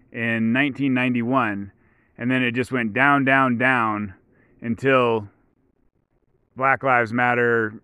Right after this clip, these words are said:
summer of George Floyd, plus the pandemic. It's been going up, up since.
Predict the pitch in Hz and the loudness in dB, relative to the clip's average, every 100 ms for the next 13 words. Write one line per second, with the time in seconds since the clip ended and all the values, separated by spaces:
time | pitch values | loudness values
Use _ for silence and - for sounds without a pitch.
0 | _ - 131 127 117 107 127 117 - 123 | _ -4 -2 0 -2 0 0 -2 -2 0
1 | 123 123 107 131 123 - 101 127 120 113 | 0 0 -2 -2 -2 -4 -8 -6 -4 -2
2 | 120 110 104 - - 117 117 113 117 120 | -2 -2 -6 -12 -18 -10 -4 -2 -2 -2
3 | 113 120 110 - - 123 104 87 | -2 -2 -4 -6 -10 -8 -8 -12